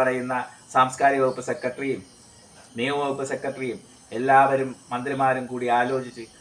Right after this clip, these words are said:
വളരെ പെട്ടെന്ന് ട്രിബ്യൂണൽ കോടതി കേരളത്തിൽ കൊണ്ടുവരണം. അതാണ് ആവശ്യം. അങ്ങനെ ഇതിന് പരിഹാരമുണ്ടാകട്ടെ.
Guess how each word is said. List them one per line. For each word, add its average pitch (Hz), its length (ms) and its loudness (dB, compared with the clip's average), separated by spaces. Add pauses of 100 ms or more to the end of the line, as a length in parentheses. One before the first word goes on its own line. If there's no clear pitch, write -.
(200)
വളരെ 135 320 2 (100)
പെട്ടെന്ന് 123 440 -4
ട്രിബ്യൂണൽ 120 460 -4
കോടതി 104 340 -6 (280)
കേരളത്തിൽ 107 460 -6
കൊണ്ടുവരണം. 95 420 -14 (280)
അതാണ് 113 340 0
ആവശ്യം. 120 320 -4 (200)
അങ്ങനെ 117 280 -8
ഇതിന് 110 180 -10
പരിഹാരമുണ്ടാകട്ടെ. 110 880 -2